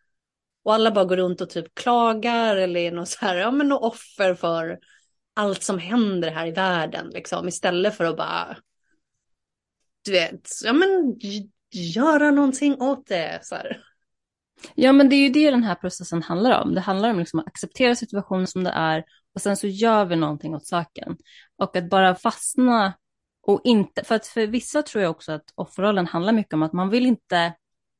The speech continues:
Speaker 2: man vill inte acceptera och man vill inte göra något åt saken. Det är ju jättemycket tryggare att sitta här och klappa mig själv på axeln av någon anledning, liksom, än att bara så här, stopp. Och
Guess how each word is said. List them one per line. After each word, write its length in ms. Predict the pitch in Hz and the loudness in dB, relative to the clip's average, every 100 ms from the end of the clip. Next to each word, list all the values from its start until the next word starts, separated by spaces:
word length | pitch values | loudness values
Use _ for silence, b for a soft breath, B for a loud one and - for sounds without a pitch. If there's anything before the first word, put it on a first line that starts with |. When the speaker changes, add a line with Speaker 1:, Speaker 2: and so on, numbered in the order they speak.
| _ _ _ - _ | _ _ _ -20 _
Speaker 2:
man 140 | 214 208 | -2 0
vill 140 | 247 | 2
inte 720 | 277 269 - 190 180 175 170 | 2 2 0 -4 -2 -4 -6
acceptera 560 | - - - - 160 185 | -10 -14 -12 -2 0 0
och 140 | - | 2
man 160 | 202 208 | 2 4
vill 100 | 226 | 4
inte 180 | 226 202 | 0 0
göra 160 | 202 | 0
något 180 | 226 240 | 0 -4
åt 100 | - | -8
saken. 440 | - - - - 196 _ | -12 -14 -12 -14 -16 _
Det 100 | - | 0
är 200 | 226 220 | 2 4
ju 140 | 220 220 | 2 0
jättemycket 760 | 220 247 - - 247 262 220 | -4 -6 -6 0 0 0 -4
tryggare 420 | - 190 208 190 | -6 -4 -2 0
att 120 | 170 | -2
sitta 260 | - 175 - | -8 -12 -6
här 280 | 165 160 - | -4 -4 -4
och 120 | 165 - | -10 -14
klappa 240 | - 180 - | -10 -6 -2
mig 160 | 160 | -2
själv 220 | 160 196 175 | 0 -2 -4
på 120 | - | -6
axeln 440 | 233 - - - | -10 -8 -6 -4
av 160 | - 165 | -2 -2
någon 240 | 170 156 | 0 -2
anledning, 640 | - 170 165 196 190 - - | -2 -2 -2 -2 -2 -6 -10
liksom, 420 | - - - 202 b b b _ _ _ _ _ _ - _ - | -10 -6 -4 -4 b b b _ _ _ _ _ _ -20 _ 0
än 180 | 233 | 2
att 140 | 226 220 | 2 4
bara 240 | 214 190 | 4 4
så 160 | 190 180 | 2 0
här, 200 | 160 160 | 0 -2
stopp. 480 | - - 240 180 - | -6 0 0 0 -4
Och 240 | 214 - | -4 -4